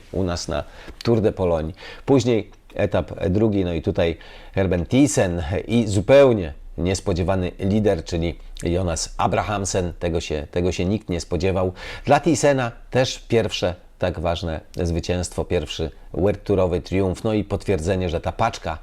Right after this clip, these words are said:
e, w Vanty Gobert naprawdę jest mocna i dobra. I dobra przede wszystkim ta atmosfera w ekipie, w ekipie, której zresztą tworzy tę atmosferę także wielu Polaków w ob-, w obsłudze,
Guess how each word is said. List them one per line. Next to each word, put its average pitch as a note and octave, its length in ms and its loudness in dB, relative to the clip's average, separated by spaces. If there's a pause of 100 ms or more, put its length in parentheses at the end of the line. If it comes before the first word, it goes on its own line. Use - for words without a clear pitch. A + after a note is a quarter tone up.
(160)
e, D#2 300 -4
w D#2 120 -4
Vanty D#2 300 -4
Gobert D2 380 -2 (300)
naprawdę D2 560 -4
jest - 320 -12 (240)
mocna F2+ 400 0
i - 160 -6
dobra. F#2 400 0 (280)
I G#2+ 80 -2
dobra B2+ 260 0
przede - 200 -6
wszystkim G2 300 -4
ta - 200 -6
atmosfera F#2 680 -4 (280)
w - 60 -4
ekipie, F#2+ 420 0
w - 40 -4
ekipie, C3 320 -2
której A#2+ 220 -2
zresztą G2 320 -4
tworzy C3 380 2
tę G2 160 -4
atmosferę F2 640 -4 (600)
także F2+ 420 -2 (240)
wielu F#2 320 0
Polaków D#2+ 580 -4
w F2 240 0
ob-, F2 180 0
w F2+ 40 -2
obsłudze, G2+ 520 -2